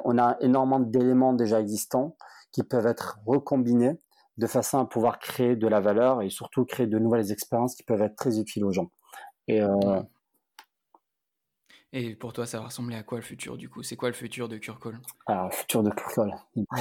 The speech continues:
Speaker 2: prochaines grandes étapes.
Speaker 1: <clears throat> Alors, prochaines grandes étapes, déjà, nous, on a une sortie d'un nouveau produit qui est dédié à l'ophtalmologie, donc qui sortira au mois d'octobre, donc qui est réellement
Speaker 2: Ouais.
Speaker 1: notre focus, euh, actuel. Euh, grosse prochaine étape, euh,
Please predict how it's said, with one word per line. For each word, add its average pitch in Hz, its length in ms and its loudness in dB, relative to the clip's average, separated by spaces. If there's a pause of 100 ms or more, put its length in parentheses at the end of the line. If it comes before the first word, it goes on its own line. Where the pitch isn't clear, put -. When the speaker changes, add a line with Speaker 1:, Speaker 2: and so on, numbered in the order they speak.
(200)
Speaker 2:
prochaines 127 400 -4
grandes 123 300 -2
étapes. 120 320 -6
Speaker 1:
<clears throat> - 40 -8
Alors, 123 520 2
prochaines 143 340 0
grandes 151 160 4
étapes, 143 380 6
déjà, 131 260 4
nous, 139 140 4
on 143 120 6
a 120 80 4
une 110 380 4
sortie - 480 -2
d'un 101 640 2
nouveau 123 280 6
produit 127 440 0
qui 120 100 0
est 107 40 4
dédié 110 240 2
à - 20 4
l'ophtalmologie, 113 800 2
donc 98 220 2
qui - 120 -4
sortira 110 420 0
au 110 40 2
mois 107 160 0
d'octobre, 107 540 0 (220)
donc 110 120 -4
qui - 100 -8
est 107 60 4
réellement 113 240 4
Speaker 2:
Ouais. 120 60 4
Speaker 1:
notre 113 140 0
focus, - 460 -2 (920)
euh, 107 340 2
actuel. 117 560 0 (640)
Euh, 110 600 4
grosse 127 300 2
prochaine 127 380 0
étape, 127 500 2
euh, 104 520 4